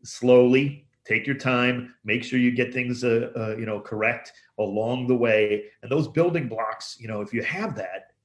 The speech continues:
you can withstand certain things. You know, like,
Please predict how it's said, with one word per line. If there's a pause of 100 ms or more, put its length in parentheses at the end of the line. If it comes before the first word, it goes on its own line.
(360)
you
can
withstand
certain
things. (420)
You
know,
like,